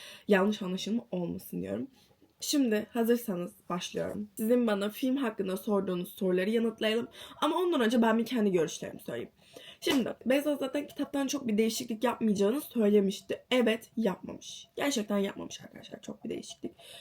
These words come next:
Ee, ya gözüme çarpan çok büyük bir değişiklik yoktu hatta diyebilirim. Onun dışında filmde şey muhabbeti oldu. Çiğ köfteler soğuyacak muhabbeti oldu ve bu beni çok şaşırttı. Çünkü ben hani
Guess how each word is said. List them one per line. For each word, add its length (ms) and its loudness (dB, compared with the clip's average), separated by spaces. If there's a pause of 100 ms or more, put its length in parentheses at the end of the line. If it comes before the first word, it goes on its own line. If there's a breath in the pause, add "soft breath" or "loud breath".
(320 loud breath)
Ee, 60 6
ya 380 4
gözüme 440 8
çarpan 340 -2
çok 200 0
büyük 140 0
bir 100 0
değişiklik 440 4
yoktu 300 2
hatta 380 -4
diyebilirim. 440 -2 (540 loud breath)
Onun 220 2
dışında 320 -2
filmde 200 4
şey 220 2
muhabbeti 440 4
oldu. 440 6 (140 loud breath)
Çiğ 180 2
köfteler 440 4
soğuyacak 480 2
muhabbeti 480 0
oldu 320 4
ve 140 8
bu 100 2
beni 200 8
çok 240 0
şaşırttı. 440 -2
Çünkü 280 0
ben 120 4
hani 260 2